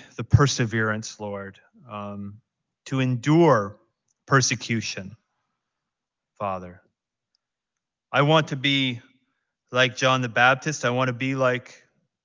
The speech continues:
our Lord and Savior Jesus Christ. I want to proclaim the word to the Lord, uh, the word to the world, Lord. And I know that I will face persecution for that. I know my brothers and sisters will.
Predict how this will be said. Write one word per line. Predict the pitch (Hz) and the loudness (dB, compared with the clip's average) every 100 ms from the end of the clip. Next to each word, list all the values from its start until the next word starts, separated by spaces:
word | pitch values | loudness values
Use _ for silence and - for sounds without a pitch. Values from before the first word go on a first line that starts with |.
| _ | _
our | 123 123 | -4 -2
Lord | 123 135 | 0 0
and | 131 | 0
Savior | - 139 131 127 | -2 -2 0 -2
Jesus | 117 135 127 - | -2 -4 -4 -4
Christ. | 131 123 131 | 0 0 2
I | |
want | 131 139 | 2 2
to | 139 | 0
proclaim | 135 127 - 131 131 | -6 -6 -4 -2 -2
the | 131 | -4
word | 123 123 120 | -4 -4 -6
to | - | -12
the | 117 | -12
Lord, | 113 120 117 110 - 135 | -8 -6 -4 -6 -12 -10
uh, | 120 | -10
the | 117 | -8
word | 110 123 147 123 113 104 _ _ _ _ - | -8 -2 0 0 -2 -8 _ _ _ _ -16
to | 127 | -12
the | 117 | -8
world, | 113 117 110 95 | -4 -4 -4 -8
Lord. | 101 92 90 _ _ _ _ _ _ - | -10 -10 -14 _ _ _ _ _ _ -4
And | 117 | 2
I | 120 | 4
know | 120 123 135 131 | 4 6 6 6
that | 113 110 _ _ _ _ _ | 2 -6 _ _ _ _ _
I | 120 | -4
will | 123 | -4
face | 120 - 117 - | -4 -4 -4 -6
persecution | 113 107 117 - 135 135 117 | -8 -8 -8 -10 -10 -8 -12
for | 98 | -14
that. | 98 | -12
I | 107 | -6
know | 127 | -2
my | 131 | -2
brothers | 123 131 131 123 | 2 2 2 0
and | 123 | -4
sisters | - 160 - 117 101 | -4 -6 -4 -8 -8
will. | 98 92 87 | -14 -14 -16